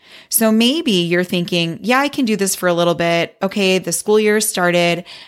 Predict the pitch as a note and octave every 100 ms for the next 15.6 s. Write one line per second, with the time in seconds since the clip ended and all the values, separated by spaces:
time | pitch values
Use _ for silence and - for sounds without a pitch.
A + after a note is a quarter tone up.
0 | _ - G#3 A#3 G#3+ G#3 G3+ F#3+ F3+ F3
1 | F3 - F3 F3 G3 F3 E3 E3+ E3+ D#3+
2 | E3+ F#3+ F3+ E3+ E3+ - E3 D#3+ D#3+ E3
3 | E3+ - - - - F3+ G3 G3 G#3 E3
4 | F#3 F3+ F3 F3 F3 E3 F3 F3 F#3 D#3
5 | - F3+ F#3 F3+ F3+ F3 E3+ E3+ F#3+ E3
6 | E3+ E3+ E3 F3 F3 F3 F#3+ E3 F#3 -
7 | F#3 F3 F3 E3+ F3 E3+ D#3+ D#3+ D#3+ D#3+
8 | D#3 E3+ E3+ E3+ F#3 F#3 F3+ F3 F3+ F3
9 | E3+ E3 E3 D3+ D3 C#3+ C#3+ - - -
10 | - - _ _ - A3+ C#4 D#4 - G#3+
11 | E3+ F#3+ - C4 C#4+ - - F#3 E3 D#3
12 | D#3 E3+ - _ - - F#3 E3+ E3+ D#3
13 | D#3+ E3+ - F3 F3 F3 E3+ E3 D#3+ E3
14 | - E3+ D#3 D#3 D#3 - E3+ - D#3+ D#3
15 | D#3 E3 D3+ C3 D3+ -